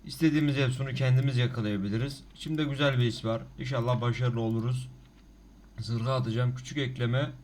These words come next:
Yani mecburen kabul edeceğiz bunda. Ulan millet o kadar attı.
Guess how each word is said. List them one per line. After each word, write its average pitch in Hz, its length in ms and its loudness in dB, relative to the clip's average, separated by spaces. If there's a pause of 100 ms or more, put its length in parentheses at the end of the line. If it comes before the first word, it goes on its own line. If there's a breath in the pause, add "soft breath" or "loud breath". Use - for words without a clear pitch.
(800)
Yani 110 240 -2
mecburen 117 440 -2
kabul 113 280 -2
edeceğiz 98 400 -4
bunda. 117 280 -2 (800)
Ulan 127 200 0
millet 127 400 0
o 135 120 -6
kadar 131 240 -2
attı. 127 600 -4